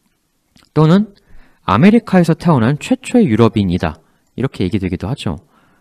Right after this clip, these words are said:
이들은 여기서 지내면서 일부 스컬 엘링기들을 붙들기도 합니다. 토르핀 일행이 산채로 붙들은 스컬 엘링기는 총 다섯 명이었다고 하는데요. 한 명은 성인 남자, 두 명은 성인 여자,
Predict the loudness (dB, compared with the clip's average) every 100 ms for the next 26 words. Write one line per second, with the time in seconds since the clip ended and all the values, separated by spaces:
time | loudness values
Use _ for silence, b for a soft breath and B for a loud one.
0 | -20 -20 _ _ _ _ 0 4 6 6
1 | 2 0 -4 -2 -2 -2 -4 -4 -6 -8
2 | _ _ _ _ _ _ _ 0 2 2
3 | -2 -4 -4 0 2 2 -2 -4 -8 -8
4 | -6 -2 0 0 -2 -4 -4 -4 -6 -12
5 | _ _ _ _ _ b b b b b
6 | 0 0 2 2 2 0 0 -2 0 0
7 | 0 -2 -2 -2 -2 -6 b b b -20
8 | -2 0 2 0 0 -4 -4 -8 -8 -2
9 | 2 4 2 0 -2 -6 -4 -6 -6 -8
10 | -10 -14 _ _ b b _ 4 6 6
11 | 6 4 2 2 0 -2 -6 -6 -4 -2
12 | 0 -2 -2 -2 -2 -4 -4 -6